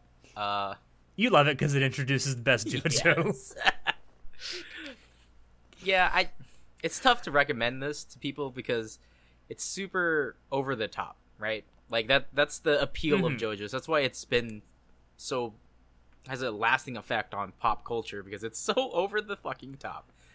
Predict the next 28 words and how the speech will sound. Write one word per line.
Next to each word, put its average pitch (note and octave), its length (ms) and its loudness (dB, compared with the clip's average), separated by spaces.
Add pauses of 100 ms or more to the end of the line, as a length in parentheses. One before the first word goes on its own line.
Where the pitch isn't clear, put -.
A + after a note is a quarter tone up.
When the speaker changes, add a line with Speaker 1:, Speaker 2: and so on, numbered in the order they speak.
(180)
Speaker 1:
Uh, A#2+ 380 0
but B2+ 260 0 (100)
once D#3+ 220 -2
they E3+ 140 4
introduce B2+ 320 -4
the A#2 120 -12
stands, A2 360 -8
the A2+ 80 -14
stand A2+ 280 -6
battles G2+ 280 -4
are F#2+ 100 -12 (220)
fucking A2+ 440 -6
awesome. G#2+ 540 -4 (680)
Um, G2+ 560 -4 (320)
Speaker 2:
Mm-hmm. C#3+ 320 -4 (440)
And F#3 140 6
they F#3 60 4
just F#3+ 200 2
get - 160 0
crazier F3+ 460 8
and C#3 100 -2
crazier D3 460 4
as B2+ 80 -2
the B2 80 -6
series C3+ 360 -2
Speaker 1:
Yeah. C#3+ 80 -2
Speaker 2:
goes A2 140 -6
on. G#2 300 -14